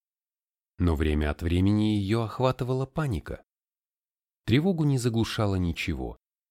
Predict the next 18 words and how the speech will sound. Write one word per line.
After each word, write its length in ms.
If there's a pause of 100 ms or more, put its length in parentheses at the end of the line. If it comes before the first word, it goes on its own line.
(540)
Ни 220
социальная 760
активность, 720 (300)
ни 160
бойфренды, 840 (360)
ни 160
тусовки, 760 (400)
ни 180
наркотики. 760 (1300)
Линдси 480
читала 440
все 240
книги 340
по 200
самопомощи, 960 (280)
которые 420
могла 380
отыскать, 640